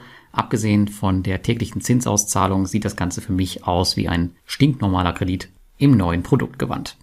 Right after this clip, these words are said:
Der Projektsteckbrief sieht aber ansonsten ganz ordentlich aus. Der ist übrigens nur eingeloggt sichtbar, auch wenn er für einen Außenstehenden wie mich schwer nachvollziehbar ist, ebenso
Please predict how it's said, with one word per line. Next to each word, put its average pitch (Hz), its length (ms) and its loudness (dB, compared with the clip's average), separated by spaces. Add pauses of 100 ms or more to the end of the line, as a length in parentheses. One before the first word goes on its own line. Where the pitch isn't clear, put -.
(220)
Der - 160 -4
Projektsteckbrief 127 680 0
sieht 123 140 2
aber 110 180 4
ansonsten 104 540 2
ganz 104 200 0
ordentlich 123 440 0
aus. 127 240 2
Der 113 100 -2
ist 107 80 -2
übrigens 104 300 -2
nur 110 180 2
eingeloggt 123 380 4
sichtbar, 123 480 0 (180)
auch - 120 0
wenn 123 80 8
er 117 100 6
für 113 120 0
einen 90 180 2
Außenstehenden 95 560 0
wie 90 80 0
mich 101 300 0
schwer 107 460 0
nachvollziehbar 98 880 0
ist, 101 220 -2
ebenso 92 500 -4